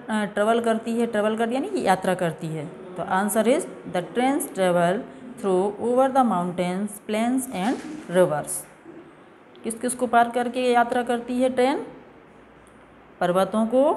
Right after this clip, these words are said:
प्लेन्स मीन्स मैदानों को, and rivers यानी कि नदियों को, इन सबको पार करती हुई वह अपनी यात्रा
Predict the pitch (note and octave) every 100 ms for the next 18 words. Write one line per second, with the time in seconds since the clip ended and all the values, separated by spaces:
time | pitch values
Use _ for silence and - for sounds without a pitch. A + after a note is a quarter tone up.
0 | - - - G#3 G#3+ A3+ A#3+ C#4 G4+ -
1 | - - - - - F3 F3 F#3 G3+ A3
2 | B3+ C#4 - G#3 F#3+ F3+ G3+ G3+ G3+ G3+
3 | A3+ B3 A#4 - - - G3 E3+ E3+ E3
4 | D3 C#3+ B2 - - F#3+ G3+ G3+ G#3 G#3
5 | G3 F#3 F#3 F#3 F3+ G3 G#3 F#3 F3+ F3+
6 | F#3+ F3 F3 A3+